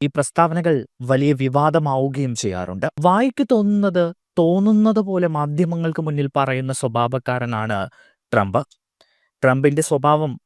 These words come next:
പലപ്പോഴും വിമർശനങ്ങൾക്ക് വിധേയമാകാറുമുണ്ട്. ഇപ്പോഴിതാ, ക്രിസ്തുമതം അസ്തിത്വ ഭീഷണി നേരിടുകയാണ് എന്നും രക്ഷിക്കാൻ ഞാൻ തയ്യാറാണ് എന്നുമാണ് അമേരിക്കൻ പ്രസിഡന്റ്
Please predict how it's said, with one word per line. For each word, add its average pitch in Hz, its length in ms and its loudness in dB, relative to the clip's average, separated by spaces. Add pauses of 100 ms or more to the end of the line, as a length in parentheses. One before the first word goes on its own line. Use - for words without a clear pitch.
(100)
പലപ്പോഴും 151 460 0 (220)
വിമർശനങ്ങൾക്ക് 156 840 0
വിധേയമാകാറുമുണ്ട്. 135 920 0 (760)
ഇപ്പോഴിതാ, 220 460 4 (580)
ക്രിസ്തുമതം 240 680 0 (140)
അസ്തിത്വ 226 580 -2
ഭീഷണി 202 460 0
നേരിടുകയാണ് 165 840 0
എന്നും 123 240 -4 (360)
രക്ഷിക്കാൻ 180 720 0 (260)
ഞാൻ 156 320 0 (140)
തയ്യാറാണ് 165 680 2
എന്നുമാണ് 127 520 -2 (260)
അമേരിക്കൻ 151 480 -2
പ്രസിഡന്റ് 127 400 -6